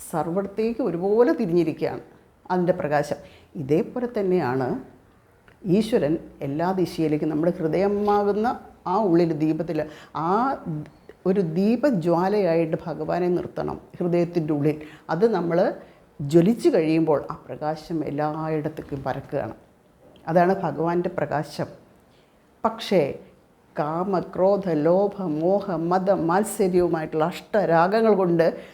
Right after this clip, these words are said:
നമ്മളിതിന് മറയിടുകയാണ് ഓരോ മനുഷ്യനും. ആ മറയിട്ട് കഴിയുമ്പോൾ പ്രകാശം വെളിയിലേക്ക് വരുന്നില്ല. അപ്പം നീ ആ മൂടുപടം എടുത്ത് മാറ്റൂ, മനസ്സിൻ്റെ മൂടുപടങ്ങളെല്ലാം മാറ്റിയാൽ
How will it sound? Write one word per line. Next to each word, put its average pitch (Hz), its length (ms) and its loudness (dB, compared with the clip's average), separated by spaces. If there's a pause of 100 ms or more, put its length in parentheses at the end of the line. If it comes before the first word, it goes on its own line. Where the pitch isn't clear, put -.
(120)
നമ്മളിതിന് 170 420 -4
മറയിടുകയാണ് 208 840 4
ഓരോ 175 200 2
മനുഷ്യനും. 160 480 0 (640)
ആ 196 140 0
മറയിട്ട് 220 600 4
കഴിയുമ്പോൾ 160 580 2 (140)
പ്രകാശം 156 500 -6
വെളിയിലേക്ക് 147 480 -4
വരുന്നില്ല. 131 760 -4 (200)
അപ്പം 196 280 0
നീ 240 80 2 (200)
ആ 254 100 2
മൂടുപടം 349 600 4
എടുത്ത് 339 220 0
മാറ്റൂ, 311 560 2 (160)
മനസ്സിൻ്റെ 269 520 0
മൂടുപടങ്ങളെല്ലാം 240 880 4
മാറ്റിയാൽ 170 520 2